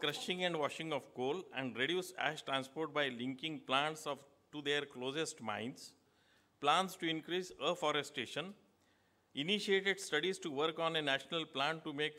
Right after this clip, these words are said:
river flow potential if hydropower project is established. Zero effect development and saving the environment. Massive thrust on renewable to increase the share of clean energy in India's energy mix. Then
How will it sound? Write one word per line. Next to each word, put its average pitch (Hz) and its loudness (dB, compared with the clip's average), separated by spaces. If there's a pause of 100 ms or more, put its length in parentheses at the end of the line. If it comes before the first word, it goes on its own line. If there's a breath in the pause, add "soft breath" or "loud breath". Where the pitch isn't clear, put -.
river 147 -2
flow 147 -4 (420)
potential 139 -2 (100)
if - -10
hydropower 135 -2
project 127 -4
is 143 -8
established. 107 -4 (1040)
Zero 175 2
effect 160 -4
development 156 -2
and 151 -4
saving 143 -4
the 143 -2
environment. 135 0 (480)
Massive 143 0
thrust 165 -4
on 156 -2
renewable 156 -2
to 160 -8
increase 143 -6
the 156 -6
share 143 -4
of 151 -6
clean 151 -2
energy 143 -4
in 139 -6
India's 135 -2
energy 127 -2
mix. 135 -4 (1600)
Then 135 -8